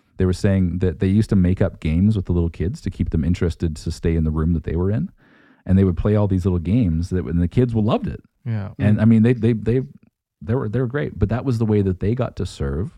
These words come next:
Speaker 2: Mm.
Speaker 1: and participate in the life of the church, because those parents got to stay in and continue the discussion with us and then, and pray together. And, and it was really great. So I think you can overcome most challenges.
Speaker 2: Yeah.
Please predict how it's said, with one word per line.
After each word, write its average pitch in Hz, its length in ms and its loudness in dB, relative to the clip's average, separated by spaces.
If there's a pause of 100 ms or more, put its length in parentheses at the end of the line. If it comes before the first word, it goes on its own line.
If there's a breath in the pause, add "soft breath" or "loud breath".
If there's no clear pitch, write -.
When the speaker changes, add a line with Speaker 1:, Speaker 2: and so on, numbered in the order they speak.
Speaker 2:
Mm. 101 420 -6
Speaker 1:
and 92 160 2
participate 90 580 -2
in 85 80 -2
the 80 80 0
life 78 220 -4
of - 40 -8
the 80 80 -2
church, 87 300 -4
because - 240 -4
those 82 160 -2
parents 101 320 -2
got 92 140 -4
to 90 60 -8
stay 85 280 -2
in 85 340 0
and 78 220 -4
continue 110 340 0
the 110 80 2
discussion 95 440 -4
with 85 120 -4
us 85 220 -2
and 82 100 -2
then, 85 160 0 (100)
and 82 140 -2
pray 87 160 -4
together. 78 380 -6
And, 71 180 -8 (520 soft breath)
and 87 100 0
it 80 40 0
was 85 120 -6
really 73 160 -6
great. 71 300 -6
So 87 240 0 (640 soft breath)
I 135 80 -2
think 220 200 4
you 175 120 0
can 220 120 2
overcome 107 440 2
most 87 200 2
challenges. 95 640 -2
Speaker 2:
Yeah. 107 240 -4